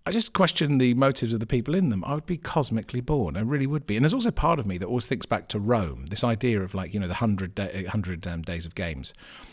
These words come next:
just to keep the masses happy. There's always part of me with that, with the Olympics. I'm just like, "This is just to keep everyone happy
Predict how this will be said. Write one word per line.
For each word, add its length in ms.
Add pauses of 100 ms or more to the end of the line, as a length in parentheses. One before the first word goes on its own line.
(120)
just 200
to 40
keep 340
the 80
masses 340
happy. 340
There's 140
always 180
part 260
of 60
me 100
with 120
that, 160
with 80
the 80
Olympics. 460
I'm 120
just 240
like, 220
"This 180
is 80
just 220
to 40
keep 240
everyone 320
happy 440